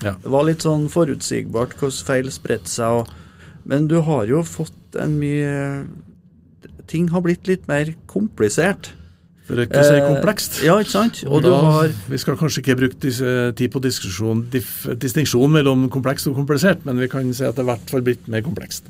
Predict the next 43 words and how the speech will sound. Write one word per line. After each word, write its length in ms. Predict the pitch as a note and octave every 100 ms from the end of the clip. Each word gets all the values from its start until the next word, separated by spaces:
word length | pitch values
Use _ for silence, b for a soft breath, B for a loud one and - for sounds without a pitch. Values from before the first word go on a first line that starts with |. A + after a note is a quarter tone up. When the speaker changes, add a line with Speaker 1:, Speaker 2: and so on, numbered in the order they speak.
| - C#3
Speaker 1:
er 80 |
uforutsigbart. 720 | B2 A2 A#2+ - - - - -
Speaker 2:
Ja, 200 | C3 G#2
og 200 | - B2+
du 60 |
har 80 | C3+
fått 200 | D3 D3
mer 200 | C#3 C#3
teknologi, 880 | C#3+ E3 D3+ - B2+ A#2 A2+ C3+ D3+ -
ting 420 | - C#3 D3 D3+
henger 540 | D3 - - C3+ D3+ D#3
mer 200 | D3 D3
sammen 800 | - - C3 F#2 F2 F2 D3 E3
på, 400 | E3+ E3+ E3+ E3 B -
Speaker 1:
Mm. 220 | G2+ F#2+
Speaker 2:
på 40 | D#3+
en 80 | D#3+
helt 320 | D#3+ E3 - -
annen 360 | E3 C#3 B2+
måte 360 | D#3+ C#3 - -
nå 180 | C#3 D#3 C#3+
enn 100 | C#3+
hva 180 | C#3 B2
det 100 | C#3
gjorde 220 | C#3 C3+
før. 240 | E3+ G3 F#3+ -
Speaker 1:
Ja. 100 | G#2 b b b b _
Speaker 2:
Så 160 | D3
da 200 | C#3+ D#3
er 360 | F#3+ F#2 C3+ G2+
det 100 | G#2
jo 80 | C3
litt 180 | D#3+ D3+
sånn 240 | D#3 D3
vanskeligere, 800 | C#3+ D#3 C#3+ - - G#2 G#2 A#2+
kanskje. 340 | E3+ - - B2+
Da, 140 | C3
da 140 | - E3
kan 200 | E3 C#3+
du 60 | C3+
på 120 | E3
en 60 |
måte, 180 | C#3+ C#3+